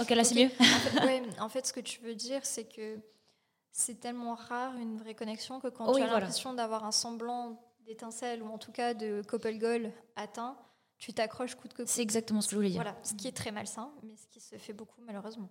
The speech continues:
Speaker 1: Oui, voilà, c'est, oui.
Speaker 2: Oui,
Speaker 1: Mm.
Speaker 2: et ben, parce que les gens, aujourd'hui, ça fait pas très bien, euh, <laughs> de dire que c'est un pan de ta vie où, euh, tu galères un peu ou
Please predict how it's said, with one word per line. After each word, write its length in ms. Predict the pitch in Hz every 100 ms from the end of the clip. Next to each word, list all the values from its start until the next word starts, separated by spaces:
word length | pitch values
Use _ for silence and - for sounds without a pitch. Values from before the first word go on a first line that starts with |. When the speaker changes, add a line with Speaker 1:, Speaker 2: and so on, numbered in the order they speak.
| -
Speaker 1:
Oui, 180 | 240 208
voilà, 200 | 196 180 -
c'est, 320 | - 185 180 170
oui. 120 | 185 175 _
Speaker 2:
Oui, 100 | 311
Speaker 1:
Mm. 100 | 240 208
Speaker 2:
et 40 |
ben, 300 | 208 214 208
parce 160 | 196 -
que 80 | 262
les 340 | 277 214 202
gens, 160 | 208 226 220 208 214 214 214 214 214 220 214 214
aujourd'hui, 340 | 220 202 240
ça 320 | - - -
fait 120 | -
pas 140 | _ 190
très 200 | - 208
bien, 200 | 214 247 302
euh, 60 | 254
<laughs> 580 | 269 - - - - -
de 100 | 226
dire 300 | 214 240 -
que 420 | 220 226 220 214
c'est 140 | 208 214
un 100 | 202
pan 160 | 208
de 60 | 214 -
ta 60 | 202
vie 300 | 208 226 233
où, 180 | 214 202 196
euh, 140 | 202
tu 180 | - -
galères 300 | 214 202 202
un 80 | 202
peu 360 | - 233 277 294
ou 200 | 277